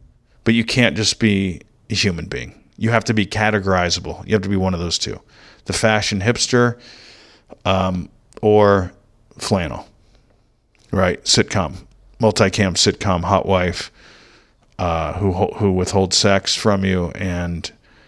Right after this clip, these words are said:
intelligence and decision making, and you're just like this bumbling, stumbling. Uh, I've done all I can with this body and face.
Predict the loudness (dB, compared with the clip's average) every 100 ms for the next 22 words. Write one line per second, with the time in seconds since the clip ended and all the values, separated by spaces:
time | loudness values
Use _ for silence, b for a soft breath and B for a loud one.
0 | b b -6 0 2 2 2 -2 0 -2
1 | 0 0 0 0 -2 0 -4 -2 -2 -2
2 | -2 0 -2 -2 -2 -2 0 2 2 2
3 | 2 0 0 -6 -8 -12 B B B B
4 | B B B B -10 0 2 4 2 0
5 | -4 -14 -2 0 2 2 2 2 2 2
6 | 0 2 2 2 0 2 2 4 2 0
7 | -4 -4 -4 -2 -4 -6